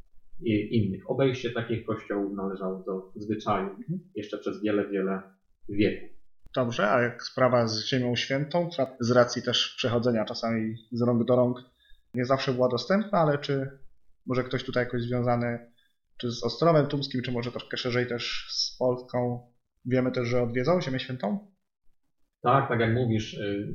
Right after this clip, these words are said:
Speaker 1: Ziemia Święta została w średniowieczu podbita przez Arabów, później krzyżowcy przez pewien czas odbili ją i te pielgrzymki się, się nasiliły już w średniowieczu, ale później pojawili się znowu Turcy i, i te pielgrzymki były rzeczywiście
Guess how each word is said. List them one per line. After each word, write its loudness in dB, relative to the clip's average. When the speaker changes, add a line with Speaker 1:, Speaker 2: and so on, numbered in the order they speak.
Speaker 1:
Ziemia 2
Święta 0
została 0
w -12
średniowieczu -4
podbita -2
przez -4
Arabów, 2
później -4
krzyżowcy 0
przez -12
pewien -6
czas -6
odbili 0
ją 0
i -8
te 2
pielgrzymki -2
się, -2
się -4
nasiliły 2
już -2
w -20
średniowieczu, -4
ale -2
później -4
pojawili -2
się -4
znowu 0
Turcy 0
i, 0
i -4
te 2
pielgrzymki 0
były 4
rzeczywiście -2